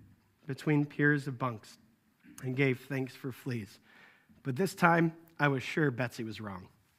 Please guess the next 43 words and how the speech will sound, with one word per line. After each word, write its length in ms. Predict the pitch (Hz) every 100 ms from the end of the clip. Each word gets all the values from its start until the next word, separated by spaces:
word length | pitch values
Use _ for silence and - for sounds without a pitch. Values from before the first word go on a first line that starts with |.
| _ _ -
I'm 1120 | - - - _ _ _ _ _ - _ - -
gonna 140 | 113
skip 400 | 98 - - 147
ahead 320 | 135 113 120 110
to 80 |
the 240 | 113 113 101 - - - -
end 220 | 127 113
of 160 | 110 107
this. 300 | 104 - - _ _ _ _ _ _ _ _ _ _ _ _ _ _ _ _ _ _ _ - - - - _ _ _ _ _ _ _ _ _ _ _ _ _ _ _ _ -
One 160 | 165
evening, 360 | 196 208 185 175
I 80 | 160
got 280 | 160 160 139
back 320 | 147 156 -
to 40 | 147
the 100 | 127
barracks, 600 | 139 135 127 - - -
late 280 | 139 156 -
from 300 | - 165 151
a 80 | 147
wood 300 | 143 156 135
gathering 400 | 139 131 135 131
foray 420 | - 127 123 127
outside 420 | 131 143 - 147
the 80 | 143
walls. 460 | 131 110 101 101 -
A 80 | 135
light 240 | 147 180
snow 380 | - 170 151 151
lay 180 | 147 143
on 80 |
the 80 | 143
ground, 400 | 131 127 123 123
and 100 | 120
it 60 | 127
was 160 | 131 -
hard 360 | - 139 139
to 60 | 131
find 340 | - 135 131
the 80 | 127
sticks 440 | - - 127 - 147
and 120 | 131
twigs 540 | - 127 113 113 -